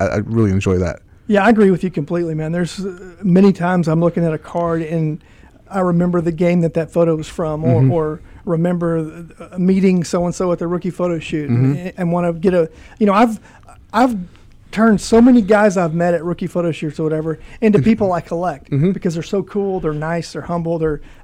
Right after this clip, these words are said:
Speaker 2: I had a moment with them at some point, so I wanna collect their stuff.
Speaker 1: Right.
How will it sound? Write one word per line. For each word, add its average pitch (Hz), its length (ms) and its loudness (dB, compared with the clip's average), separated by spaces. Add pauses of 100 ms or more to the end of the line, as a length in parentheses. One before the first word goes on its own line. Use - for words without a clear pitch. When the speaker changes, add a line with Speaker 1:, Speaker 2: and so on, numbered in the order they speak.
(200)
Speaker 2:
I 190 80 -4
had 196 120 2
a 190 40 4
moment 185 380 2
with 165 100 -2
them 160 200 -2
at 151 80 -8
some 175 180 -6
point, 170 260 -4
so 180 160 -4
I 180 60 0
wanna 185 180 -2
collect 185 300 -4
their 156 100 -10
stuff. 180 400 -4
Speaker 1:
Right. 110 300 2